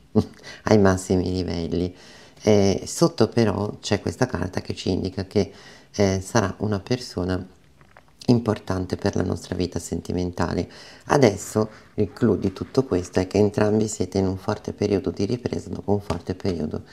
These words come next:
di delusione e di chiusura. Eh, io vi dico che molto probabilmente quando incontrerete, questa è una persona secondo me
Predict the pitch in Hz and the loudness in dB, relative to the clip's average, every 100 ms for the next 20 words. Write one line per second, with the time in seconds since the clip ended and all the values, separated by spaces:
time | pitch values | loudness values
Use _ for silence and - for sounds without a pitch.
0 | - - - 104 101 92 98 87 85 - | -20 -12 -2 4 4 4 0 0 0 -4
1 | - 90 87 82 - 90 98 87 85 92 | -6 -6 -4 -6 -2 -2 -2 -2 -2 -4
2 | - - - - - - - 120 120 117 | -8 -20 -18 -18 -20 -8 2 6 6 6
3 | 113 110 107 - 175 180 123 127 117 110 | 6 6 4 4 6 6 6 4 4 4
4 | 98 104 113 135 143 - 107 101 104 107 | 0 4 4 4 2 -2 0 2 4 4
5 | 98 - - 101 104 135 135 - - 120 | 2 0 -2 0 4 4 2 -2 2 2
6 | 120 107 101 98 104 104 104 101 95 101 | 2 -2 -4 -2 -2 0 2 2 2 -4
7 | - 107 107 92 98 - 113 107 98 - | -6 -2 -2 -2 -8 -4 0 0 0 -8
8 | 107 104 101 117 120 | -4 -2 2 0 0